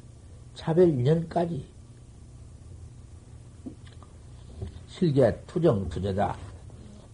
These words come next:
다 정을 통하고,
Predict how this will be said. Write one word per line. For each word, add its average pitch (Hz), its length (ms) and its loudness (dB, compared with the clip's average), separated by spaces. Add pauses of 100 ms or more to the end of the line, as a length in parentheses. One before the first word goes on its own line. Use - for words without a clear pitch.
(120)
다 143 1300 12 (1800)
정을 170 380 12
통하고, 175 580 10